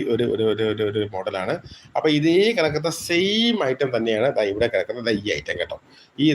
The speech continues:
നമ്മളെ ഈ ടീഷർട്ട് സെയിം ആണ്, അളവിൽ മാത്രമേ മാറ്റമുള്ളൂ. ഞാൻ നേരത്തെ പറഞ്ഞ പോലെ അളവിൽ മാത്രമാണ് മാറ്റം കേട്ടോ. ഓക്കെ, നമുക്ക് ദാ ഇതുകൂടെ അങ്ങ് മടക്കാം. കണ്ടോ, ദാ ഇതാണ് ഐറ്റം കണ്ടോ, അതേപോലെ ദാ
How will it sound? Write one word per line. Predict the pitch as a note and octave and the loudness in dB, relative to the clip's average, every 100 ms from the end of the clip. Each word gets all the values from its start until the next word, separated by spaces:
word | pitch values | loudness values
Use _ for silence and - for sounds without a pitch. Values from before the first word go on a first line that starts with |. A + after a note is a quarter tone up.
| A#2+ | 2
നമ്മളെ | A2 A#2 | 0 0
ഈ | C3+ D3 | 0 -2
ടീഷർട്ട് | A2+ A2+ A#2 A#2 | -2 -4 -8 -4
സെയിം | G#2 G2+ | -4 -4
ആണ്, | F#2 - B2+ | -6 -4 0
അളവിൽ | C#3 D#3 D#3 C#3 | 2 2 2 2
മാത്രമേ | C3 C#3 C#3 C3+ | 0 -2 -2 0
മാറ്റമുള്ളൂ. | G#2 G2 G2 F#2 G#2+ | -4 -6 -6 -4 -4
ഞാൻ | G#2 | -4
നേരത്തെ | G2+ G2+ G2 | -6 -8 -10
പറഞ്ഞ | F#2 G2 | -8 -6
പോലെ | G2 B2+ F#2+ | -4 -4 -4
അളവിൽ | G2 A2 A2+ | -4 -2 -2
മാത്രമാണ് | G#2+ A#2+ - D3 C3+ G2+ F2+ | -2 -4 -6 -4 -2 -2 -4
മാറ്റം | D2 D#2+ F2 | -10 -12 -14
കേട്ടോ. | F2+ - _ _ - - - - - - | -14 -18 _ _ -20 -16 -16 -16 -12 -4
ഓക്കെ, | C#3 C#3 | 0 2
നമുക്ക് | C#3 C3+ C3+ | 2 2 4
ദാ | C3+ | 4
ഇതുകൂടെ | C3+ C3+ | 4 4
അങ്ങ് | B2+ B2 | 2 0
മടക്കാം. | G#2+ G#2 D#3+ D#3 | 0 -2 -4 -4
കണ്ടോ, | G#2+ - G2+ | -8 -8 -6
ദാ | G2 A2 | -2 0
ഇതാണ് | G#2+ G#2 | 0 -2
ഐറ്റം | G2 C3+ | -2 -4
കണ്ടോ, | F2 D#2 - A2 | -4 -8 -6 -2
അതേപോലെ | B2 C3+ A2 G2+ | 0 0 0 0
ദാ | G#2 | 0